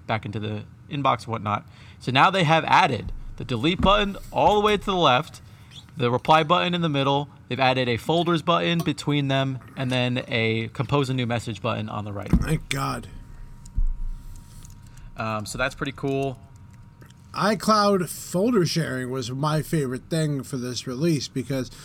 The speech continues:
Speaker 2: right now you can only share files, not folders, like Dropbox. Now
Speaker 1: Yep.
Speaker 2: they included folder sharing. Thank God for that.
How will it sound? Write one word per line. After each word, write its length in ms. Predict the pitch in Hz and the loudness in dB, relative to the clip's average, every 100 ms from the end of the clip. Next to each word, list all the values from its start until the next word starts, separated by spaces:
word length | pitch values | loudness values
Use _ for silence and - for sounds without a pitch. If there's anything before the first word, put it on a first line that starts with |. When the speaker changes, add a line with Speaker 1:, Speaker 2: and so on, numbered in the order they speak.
| - - | -20 -4
Speaker 2:
right 220 | 156 190 180 | 0 2 2
now 180 | 208 | 4
you 160 | 196 170 | 4 4
can 140 | 180 190 | 4 4
only 180 | 202 | 4
share 320 | 160 - 156 127 | 2 2 0 -2
files, 540 | - 208 196 147 131 | 0 2 2 0 0
not 180 | 147 127 | -2 -2
folders, 500 | 214 220 143 127 120 | 0 2 2 0 -2
like 160 | 127 | -4
Dropbox. 640 | - 202 - 127 117 120 - - - - - | 0 -2 -2 -6 -6 -8 -12 -14 -20 -10 0
Now 240 | 170 208 | 4 4
Speaker 1:
Yep. 40 | |
Speaker 2:
they 200 | 202 196 | 2 2
included 640 | 180 160 - 233 285 247 196 | -2 -2 -2 0 4 2 2
folder 320 | 240 262 226 | 0 2 2
sharing. 460 | 156 160 156 160 151 - | 0 0 0 0 -2 -4
Thank 440 | 175 220 196 - - - - - | -4 -4 -6 -14 -20 -20 -20 -8
God 540 | 156 180 196 160 123 | -2 2 2 0 -2
for 100 | - | -6
that. 280 | 117 104 92 | -6 -8 -10